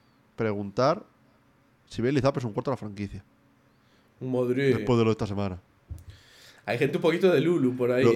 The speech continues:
Speaker 1: lo-, lo-, los porros vuelan por ahí.
Speaker 2: Sí, bueno, ahora te digo yo otra de las cosas que yo he leído a gente que también es pa, pa, pa, pa pegarnos una
Speaker 1: Sí, sí,
Speaker 2: patada en la
Speaker 1: los
Speaker 2: boca.
Speaker 1: porros vuelan. Eh, pero bueno, hablemos de,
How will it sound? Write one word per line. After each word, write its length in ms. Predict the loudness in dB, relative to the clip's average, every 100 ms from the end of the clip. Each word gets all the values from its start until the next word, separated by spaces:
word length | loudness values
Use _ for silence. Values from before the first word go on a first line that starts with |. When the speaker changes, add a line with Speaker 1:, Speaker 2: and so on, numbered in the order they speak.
| 4
Speaker 1:
lo-, 100 | 4
lo-, 140 | 2 2
los 200 | 2 2
porros 400 | 4 6 4 2
vuelan 360 | 2 0 -2 -10 -14 -20 -20 -12
por 100 | -8
ahí. 180 | -8 -10 -16 -20
Speaker 2:
Sí, 340 | -4 -2 -2 0
bueno, 320 | 2 2 0 0
ahora 180 | 2 4
te 80 | 2
digo 200 | 4 4
yo 100 | 6
otra 200 | 6 6
de 40 |
las 80 | 4
cosas 240 | 0 0
que 140 | 0 2
yo 120 | 4
he 60 |
leído 260 | 4 4 4
a 60 | 2
gente 300 | 0 0 -2
que 80 |
también 260 | -2 -2 -4
es 100 | -4
pa, 320 | -2 -2 -2
pa, 120 | -6
pa, 120 | -14 -12
pa 180 | -10 -8
pegarnos 280 | -8 -8 -6
una 80 | 0
Speaker 1:
Sí, 20 |
sí, 60 |
Speaker 2:
patada 120 | 0 2
en 40 |
la 60 | 0
Speaker 1:
los 40 |
Speaker 2:
boca. 40 | 4
Speaker 1:
porros 280 | 4 4 4
vuelan. 360 | 2 2 0 -8 -20 _
Eh, 280 | 0 2 2 4
pero 140 | 4
bueno, 140 | 6
hablemos 260 | 6 4 2
de, 600 | 2 2 2 0 -4 -8